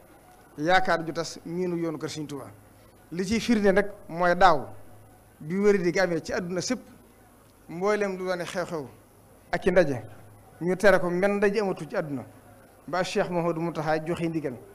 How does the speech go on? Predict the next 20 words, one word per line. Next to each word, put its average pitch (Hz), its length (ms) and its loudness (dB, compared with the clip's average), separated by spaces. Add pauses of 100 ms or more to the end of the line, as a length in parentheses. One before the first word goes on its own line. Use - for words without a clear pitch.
(360)
wax 170 240 -2
ne 185 200 -2 (600)
dara 185 260 0
mënta 190 320 -2
tee 170 180 0
ñu 170 160 -2
jëfe 170 220 0
ndigalu 156 300 -2
Sëriñ 147 220 -2
Tuubaa 139 200 -6
li. 113 60 -12 (1000)
Ñëpp 214 320 2
jaayante 190 420 8
amuk 175 240 -4
dogu, 170 280 -2 (520)
jëfe 185 220 2
ndigalu 165 300 0
Sëriñ 160 260 0
Tuubaa 151 220 -2
yi, 156 120 -6